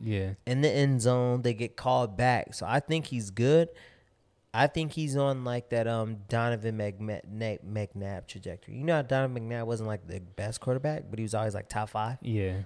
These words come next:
Speaker 2: Like, he was good enough to compete and make you good every year. I
Speaker 1: Yeah.
Speaker 2: think that's Jalen Hurts. And I think Jalen Hurts is a better leader than Donovan McNabb. And I think that's what kinda helps him is that he's a great leader. He's a hard worker.
Speaker 1: Yeah.
Speaker 2: And the team, like, just fucks with him. And we got hella talent. Like, we so talented across the board.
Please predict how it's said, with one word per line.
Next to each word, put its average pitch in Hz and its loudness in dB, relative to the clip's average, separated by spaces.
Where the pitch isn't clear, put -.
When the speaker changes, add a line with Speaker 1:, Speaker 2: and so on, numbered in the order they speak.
Speaker 2:
Like, 104 -4
he 117 0
was 104 -2
good 110 4
enough 113 0
to 104 0
compete 120 -4
and 104 -4
make 107 -4
you 104 -12
good 110 0
every 123 0
year. 135 -4
I 117 -2
Speaker 1:
Yeah. 107 0
Speaker 2:
think 98 -2
that's 104 -2
Jalen 107 0
Hurts. 107 -4
And 107 -4
I 117 0
think 117 -6
Jalen 110 0
Hurts 113 -4
is 101 -6
a 95 -8
better 101 -4
leader 107 -4
than 98 -10
Donovan 101 -8
McNabb. 90 -14
And 123 -2
I 123 2
think 117 -4
that's 113 2
what 107 -2
kinda 107 0
helps 107 -2
him 98 -8
is 90 -10
that 98 -6
he's 98 -8
a 95 -6
great 110 2
leader. 107 2
He's 104 -4
a 101 -2
hard 98 0
worker. 98 -4
Speaker 1:
Yeah. 107 -4
Speaker 2:
And 104 -2
the 95 -8
team, 107 -4
like, 95 -14
just - -16
fucks - -10
with 73 -14
him. - -20
And 135 2
we 139 6
got 120 4
hella 135 -2
talent. 131 -8
Like, 104 -8
we 123 -8
so 127 -2
talented 123 -6
across 110 -6
the 104 -14
board. 113 -4